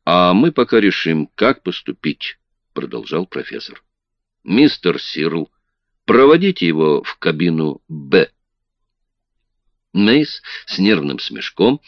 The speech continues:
прижался спиной к стене. «Полно, профессор, это ребячество.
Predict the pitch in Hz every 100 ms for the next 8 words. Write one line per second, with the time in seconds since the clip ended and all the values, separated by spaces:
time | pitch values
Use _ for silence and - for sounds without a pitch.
0 | - - 73 69 82 - 80 - 78 64
1 | 65 - - 57 85 _ _ - 110 -
2 | 87 73 58 60 60 - - - - -
3 | - 208 - 87 - 101 - - - 57